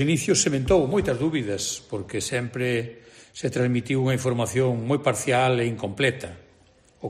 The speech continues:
que evidencia, pois, unha falta de comunicación cos cidadáns tanto da Xunta de Galicia como da propia empresa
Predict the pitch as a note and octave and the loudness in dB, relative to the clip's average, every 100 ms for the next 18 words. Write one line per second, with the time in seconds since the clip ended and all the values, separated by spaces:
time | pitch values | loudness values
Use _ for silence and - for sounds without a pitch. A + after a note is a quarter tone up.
0 | - G#2+ G#2 A2 A#2 A#2 C3 C3 A#2+ B2+ | -6 -4 -2 -2 -4 0 0 0 -2 -2
1 | A2+ C#3+ C#3 C3+ B2 A#2+ A#2+ A#2 G#2 C#3+ | -2 0 2 2 0 -2 -2 -2 2 4
2 | D3 C#3+ - - - - - - C#3 D3 | 4 0 -8 -16 -18 -20 -12 -6 -2 0
3 | C#3+ F#3 - A3 G#3 D3+ B2+ A#2+ A2 - | 2 2 0 -2 0 0 2 2 0 -2
4 | C#3+ C#3 C3 C3+ C3 F3+ - C3 A#2+ A2+ | -2 0 2 0 0 -2 -2 -2 0 0
5 | A2+ B2 A#2 G#2+ D#3+ D3 - | 0 -2 -2 0 2 2 0